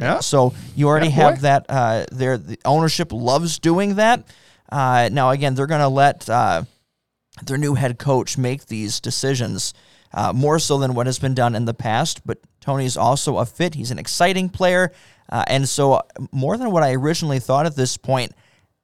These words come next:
Speaker 2: I think they keep adding, uh, add the sexy in, in Jacksonville, add the local boy. I'm going Toney here, here.
Speaker 1: So there's some talk of Kadarius Toney going,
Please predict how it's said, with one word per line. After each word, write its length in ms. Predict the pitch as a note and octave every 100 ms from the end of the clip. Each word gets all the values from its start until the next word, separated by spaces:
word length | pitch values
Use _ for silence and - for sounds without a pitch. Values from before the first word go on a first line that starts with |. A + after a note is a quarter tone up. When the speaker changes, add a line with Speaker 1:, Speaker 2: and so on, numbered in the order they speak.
| _
Speaker 2:
I 100 | B2
think 180 | B2 D3+
they 120 | D3
keep 260 | B2+ E3 -
adding, 360 | B2+ C3+ D3 C#3
uh, 320 | B2 B2 A#2 -
add 240 | B2+ D#3+
the 60 | E3
sexy 460 | - E3+ E3+ E3 D3
in, 80 | G#2+
in 140 | C#3
Jacksonville, 580 | C#3+ C#3 D3 D#3 C#3+ B2
add 160 | C#3+
the 80 | C#3+
local 300 | C3 C3 C3+
boy. 320 | B2+ B2 A#2+ A#2
I'm 120 | C3
going 180 | C3 C3
Toney 280 | B2+ A#2 A2+
here, 140 | A2+ - -
here. 200 | - - _ _ _ _ _ _
Speaker 1:
So 120 | -
there's 200 | F3+ A3+
some 200 | - C#3
talk 380 | A#2 C#3 B2+ B2+
of 220 | B2 A2+ -
Kadarius 380 | C3+ C3 B2+
Toney 260 | - C3 B2+
going, 600 | B2 B2+ B2 A#2+ G#2+ -